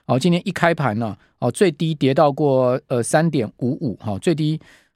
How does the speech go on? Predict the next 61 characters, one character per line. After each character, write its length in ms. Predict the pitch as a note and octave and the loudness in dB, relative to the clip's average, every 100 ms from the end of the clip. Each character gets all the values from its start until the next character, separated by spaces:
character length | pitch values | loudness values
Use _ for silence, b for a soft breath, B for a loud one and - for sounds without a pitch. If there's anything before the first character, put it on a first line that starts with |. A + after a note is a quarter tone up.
| _ | _
呃， 180 | A#2+ A#2+ | -2 2
跌 120 | C#3 | 2
到 140 | D#3 | 2
三 160 | C#3+ D#3+ | 2 2
点 160 | D3+ A#2+ | 2 0
五 140 | C3 | 0
五 40 | |
瑞 120 | A#2+ B2+ | 0 0
士 140 | C3 | 0
法 120 | A#2 | 0
郎， 140 | G#2 A#2+ | 0 0
现 100 | F#3 | 0
在 80 | D#3+ | 2
稍 180 | F3+ | 2
微 100 | D3 | 2
上 200 | C3 D#3+ | 0 0
来 120 | A#2+ A2 | 0 -2
一 100 | B2+ | -4
点 180 | A2 | -4
点 160 | G#2+ E2+ | -4 -6
哈， 120 | A#2 | -8
三 180 | A2 D#3 | -2 0
点 180 | D3+ A2+ | 2 2
六 160 | D3 B2+ | 2 2
六 200 | C#3+ A2 | 0 -2
哈， 180 | - G2 | -4 -2
仍 100 | D#3+ | 0
然 80 | D3 | 0
是 80 | D3 | 0
跌 160 | A#2+ | -2
了 80 | B2+ | 0
八 200 | B2+ A#2+ | 2 0
趴 160 | B2+ A#2+ | -2 -4
之 100 | B2+ | -2
多。 200 | B2 A#2+ B B | -4 -4 B B
如 80 | - | 2
果 80 | G#3+ | 4
你 80 | C#3+ | 4
看 140 | G3+ | 2
到 100 | F#3 | 2
今 220 | - G3+ | 2 2
年 140 | F#3 D#3+ | 4 2
以 120 | C#3+ | 0
来 180 | G#2 A2 | -2 0
哈， 140 | C3 | 0
瑞 160 | C3+ E3 | 0 0
士 140 | E3+ | -2
信 160 | C#3+ D#3 | 0 2
贷 100 | D3 | 2
的 80 | B2+ | 2
股 180 | A2+ | -2
价 200 | G2 C#3+ | 0 0
已 20 | A2+ | 2
经 140 | C#3+ | -2
跌 180 | C#3 A#2+ | -2 0
掉 180 | C#3+ A#2+ | 2 2
了 160 | G#2+ C3+ | -2 0
六 180 | F3+ A#2 | 2 2
十 200 | - F#2+ | -6 -8
趴 260 | A2+ G2 | -8 -8
了。 160 | F#2+ | -10